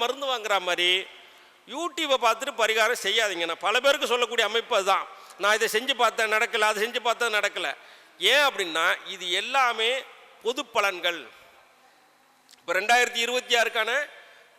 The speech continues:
வருட பலன்கள் சொல்றாங்க. எல்லாருமே கோடீஸ்வரன் யோகமா இருக்கு இல்ல, எ-, சரியில்லைன்னு சொன்ன எல்லாருமே வாழ்க்கை அதோட முடிச்சுக்கிட்டாங்களா? இல்ல, உங்கள் ஜாதகத்தில் கிரக நிலைகள் எப்படி இருக்கு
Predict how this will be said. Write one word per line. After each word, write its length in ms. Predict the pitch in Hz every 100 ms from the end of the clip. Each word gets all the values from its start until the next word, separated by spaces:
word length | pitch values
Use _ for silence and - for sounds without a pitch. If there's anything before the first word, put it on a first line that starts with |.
| _ _ _ _ _ _ _ _ _ _ _ 202
வருட 180 | 226 277 269
பலன்கள் 340 | 247 254 247 196
சொல்றாங்க. 260 | 208 214 185
எல்லாருமே 380 | 220 277 277 294 277 202
கோடீஸ்வரன் 500 | 262 285 233 254 233
யோகமா 340 | 240 247 240 240 233
இருக்கு 260 | 247 285 220 - - - - _ _ _ _ _ _ _ 226
இல்ல, 100 | 277 226
எ-, 80 | 220 - -
சரியில்லைன்னு 500 | 220 294 311 302 294
சொன்ன 160 | 262 269
எல்லாருமே 360 | 262 277 277 302 285 254
வாழ்க்கை 280 | 277 277 269
அதோட 160 | 254 269
முடிச்சுக்கிட்டாங்களா? 600 | 262 262 254 226 185 139 117 156
இல்ல, 120 | 185 220 196 151 - - - - - 139
உங்கள் 240 | 190 240 233 180
ஜாதகத்தில் 680 | 190 247 269 247 - 262 240 180
கிரக 180 | 240 269 240
நிலைகள் 280 | 220 247 202
எப்படி 200 | 226 196
இருக்கு 260 | 175 165